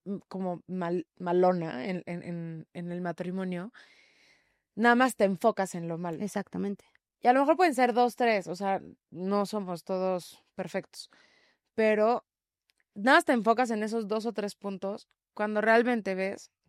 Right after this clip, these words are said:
Speaker 1: que hay otros veinte atrás que sí.
Speaker 2: Ujú.
Speaker 1: Y eso también te ayuda a la terapia. Bueno, a mí me ha ayudado en eso. O
Speaker 2: Sí,
Speaker 1: sea,
Speaker 2: a mí
Speaker 1: que yo
Speaker 2: también.
Speaker 1: esté de, "Es que,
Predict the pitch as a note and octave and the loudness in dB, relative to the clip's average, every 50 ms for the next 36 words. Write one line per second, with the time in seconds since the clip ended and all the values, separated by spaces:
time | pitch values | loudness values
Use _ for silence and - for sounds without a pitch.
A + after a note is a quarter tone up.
0 | _ - - G#3+ G#3 G#3+ G#3 G#3+ G#3 - G3+ G3+ F#3+ F3+ G#3 G3+ G3+ F#3+ G3 G3 | _ -4 0 2 4 4 4 4 2 0 -4 -8 -6 -4 -4 -4 -2 -2 -4 -4
1 | - G3 F3+ F#3+ F3+ - - G3 F#3 - - A3+ A3+ G#3+ F3+ _ _ _ _ _ | -4 -4 -6 -6 -8 -8 -10 -12 -12 -8 -6 -4 -4 -4 -6 _ _ _ _ _
2 | - B3+ C#4 C4 D4 F4+ F#4 _ _ _ _ _ _ _ _ _ _ _ _ _ | -10 -8 -8 -6 -8 -10 -12 _ _ _ _ _ _ _ _ _ _ _ _ _
3 | _ _ _ _ _ _ _ _ _ _ _ _ _ - B3+ C4 B3 A#3+ G#3+ B3+ | _ _ _ _ _ _ _ _ _ _ _ _ _ 2 6 8 8 8 6 4
4 | A3+ A#3 G3 G3 G3 F3+ F#3+ F3+ F3+ F3+ F3 F3 F3 E3+ - F3+ F3 F3+ F3 - | 2 2 2 0 0 -2 -2 0 0 0 0 0 -2 -4 -6 -6 -6 -6 -6 -8
5 | - - F3+ G#3+ G#3+ A3+ - - A#3+ B3 B3 B3+ C4+ C#4+ C#4+ C4+ A3+ G#3+ G#3+ G#3+ | -8 -4 -2 0 2 2 6 8 10 10 8 8 2 0 0 2 2 2 4 4
6 | G#3 G3 G3 G3+ G3+ G#3 G#3 G#3 - - - - _ _ _ - - G#3 G#3 A3+ | 4 4 4 2 0 -2 -2 -4 -6 -8 -14 -20 _ _ _ -8 -4 -4 -2 0
7 | A3 A3+ A#3 A#3+ G#3 G3+ B3 A#3 A#3 A3 G3 - - - - - - _ _ _ | 4 6 6 6 6 6 4 4 4 4 2 0 -4 -20 -20 -20 -20 _ _ _
8 | - C#4+ - - F4 E4+ E4 E4 | -2 0 0 2 0 0 0 0